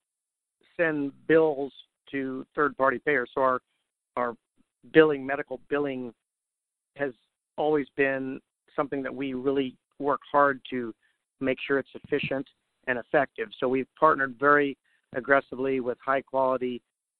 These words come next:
uh, medical billing. And most i-, impactful in all of these areas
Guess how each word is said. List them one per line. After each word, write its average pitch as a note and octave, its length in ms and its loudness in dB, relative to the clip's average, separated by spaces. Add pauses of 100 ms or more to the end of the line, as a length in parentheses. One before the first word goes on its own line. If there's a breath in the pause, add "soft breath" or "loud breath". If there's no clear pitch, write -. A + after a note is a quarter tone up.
(140)
uh, A#2 160 -6
medical C3+ 360 -2
billing. B2+ 460 -4 (420)
And C#3 300 -2 (800)
most F3 260 2 (920)
i-, - 60 -8 (1400)
impactful E3 680 2
in C#3+ 220 -4 (160)
all F3+ 240 2
of D#3 120 -4
these C3 300 -10
areas C3+ 380 -6